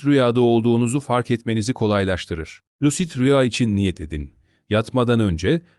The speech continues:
lucid rüya yapmak için niyet edin ve kendinize hatırlatın. Örneğin, "Bu gece lucid rüya yapacağım ve rüyamda kontrolümü sağlayacağım." Rüya sırasında gerçekliği kontrol edin. Lucid rüyanızda olduğunuzu fark ettiğinizde, gerçekliğinizi kontrol edin.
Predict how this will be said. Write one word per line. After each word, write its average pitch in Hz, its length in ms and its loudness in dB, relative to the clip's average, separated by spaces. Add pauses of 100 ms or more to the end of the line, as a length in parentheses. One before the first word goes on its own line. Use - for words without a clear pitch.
(160)
lucid 165 340 0
rüya 135 260 4
yapmak 113 360 0
için 98 320 -2
niyet 151 220 0
edin 131 300 0
ve 120 120 0
kendinize 113 420 -2
hatırlatın. 101 560 -4 (240)
Örneğin, 147 560 2
"Bu 147 100 0
gece 131 300 2
lucid 123 340 -2
rüya 127 260 2
yapacağım 113 600 2
ve 120 140 2
rüyamda 107 440 2
kontrolümü 107 600 0
sağlayacağım." 82 680 -2 (280)
Rüya 156 260 4
sırasında 131 480 0
gerçekliği 117 640 0
kontrol 123 460 2
edin. 80 340 -4 (440)
Lucid 143 280 0
rüyanızda 143 520 4
olduğunuzu 123 580 4
fark 104 320 -2
ettiğinizde, 101 720 0 (260)
gerçekliğinizi 120 800 2
kontrol 98 440 0
edin. 73 300 -6